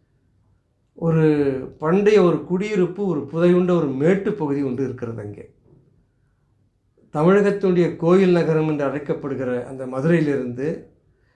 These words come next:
கிழக்கு தென்கிழக்காக ஒரு பதிமூன்று கிலோமீட்டர் தொலைவிலே இந்த கீழடி அமைந்திருக்கிறது. இந்த கீழடியினுடைய வடதிசையில் தான் இரண்டு கல் தொலைவிலே வைகை நதி ஓடிக்கொண்டிருக்கிறது. இவ்வூரினுடைய கிழக்கே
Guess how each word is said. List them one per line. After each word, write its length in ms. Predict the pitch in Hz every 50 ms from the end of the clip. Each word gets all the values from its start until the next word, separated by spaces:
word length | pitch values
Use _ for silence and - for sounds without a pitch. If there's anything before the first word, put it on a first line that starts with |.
| _ _
கிழக்கு 520 | _ - - 180 196 208 208 - 220 202 -
தென்கிழக்காக 680 | 185 170 175 185 175 190 175 170 165 170 160 151 156 165
ஒரு 240 | 185 180 156 -
பதிமூன்று 580 | - 147 147 165 196 214 226 226 208 208 208 208
கிலோமீட்டர் 580 | 208 185 170 165 165 156 151 147 - 143 123 120
தொலைவிலே 760 | - 147 147 160 165 156 143 143 156 175 165 135 113 - - -
இந்த 180 | 143 139 135
கீழடி 460 | - - - 165 165 156 139 139 147
அமைந்திருக்கிறது. 680 | 147 131 120 120 113 113 104 98 - 98 98 95 - - _ _ _ _ _ _ _ _ _ _ _ _ _ _ _ _ _ _ _ _ _ _ _
இந்த 220 | - 135 131 135 -
கீழடியினுடைய 540 | 196 220 220 214 208 202 190 180 175 165
வடதிசையில் 600 | 151 147 147 180 185 185 175 165 - 160 156 151
தான் 220 | 139 147 151 160 165
இரண்டு 400 | 147 139 151 165 185 170 165 170
கல் 280 | - 160 147 143 135
தொலைவிலே 800 | 135 139 139 139 147 147 143 139 127 127 123 120 113 113 - - _
வைகை 360 | - 117 135 156 165 170 180
நதி 500 | 165 151 139 123 131 127 120 117 117 - - - 139
ஓடிக்கொண்டிருக்கிறது. 960 | 139 143 139 - 135 127 123 120 117 113 113 117 110 107 104 107 113 151 - - - - - - - _ _ _ _ _ _ _ _ _ _ _ _ _ _ _ -
இவ்வூரினுடைய 600 | 151 147 143 143 156 185 202 208 202 180 175 160 160
கிழக்கே 840 | - 160 156 170 175 165 - - 165 156 147 139 135 135 - -